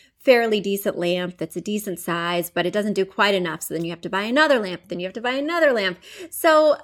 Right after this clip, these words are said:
this problem can tend to compound itself, and I can tell,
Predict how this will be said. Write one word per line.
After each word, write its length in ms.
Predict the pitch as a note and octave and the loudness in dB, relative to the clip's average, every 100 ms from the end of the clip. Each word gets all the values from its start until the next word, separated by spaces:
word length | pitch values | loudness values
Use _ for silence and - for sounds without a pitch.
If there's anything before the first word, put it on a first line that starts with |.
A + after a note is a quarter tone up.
| - | -8
this 320 | A#3+ F4 B4 - | -4 0 0 -4
problem 540 | - C#4+ C4+ B3 A#3 | -4 -2 0 0 -2
can 140 | A#3 | -6
tend 200 | F#3+ A3+ | -6 -6
to 60 | G#3 | -6
compound 520 | - F#3 - C#4 C#4+ | -6 -8 -6 -4 0
itself, 420 | C#4 C#4 C#4+ C4+ C4+ | -2 -2 0 0 -2
and 140 | B3 | -6
I 80 | B3 | -8
can 220 | B3 C4 | -8 -8
tell, 640 | B3 - D4 C#4 A3+ B3+ C#4+ | -8 -2 2 4 4 4 2